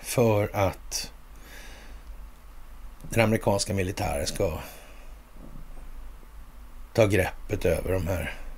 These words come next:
trebokstavskombinationsorganisationerna, underrättelsetjänsterna, alltså, eller underrättelsetjänstkollektivet. Ja.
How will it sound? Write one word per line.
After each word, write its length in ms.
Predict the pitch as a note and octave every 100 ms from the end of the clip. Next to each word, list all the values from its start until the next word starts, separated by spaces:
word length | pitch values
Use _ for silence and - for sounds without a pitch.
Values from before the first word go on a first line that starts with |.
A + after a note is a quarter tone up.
| - - - - - - - - -
trebokstavskombinationsorganisationerna, 2250 | - A2+ F#2+ F#2+ F#2+ - F2 - - E2 E2+ E2+ E2+ F2 E2+ E2+ E2 E2+ - - F2+ E2 E2
underrättelsetjänsterna, 800 | E2+ E2+ E2 - - E2 - - D#2
alltså, 200 | - D#2+
eller 120 | F#2
underrättelsetjänstkollektivet. 1120 | F2+ D#2+ - F2 E2+ - D2 - E2+ D#2 -
Ja. 60 | -